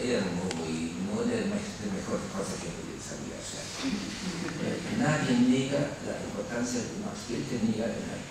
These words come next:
creación de las categorías. Es uno de los cofundadores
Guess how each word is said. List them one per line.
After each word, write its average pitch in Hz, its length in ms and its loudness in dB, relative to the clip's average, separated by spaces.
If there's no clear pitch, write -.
creación 104 480 0
de 85 80 -2
las 76 240 -6
categorías. - 480 -6
Es 98 360 -4
uno - 360 4
de - 160 -8
los - 240 -6
cofundadores 92 1120 -6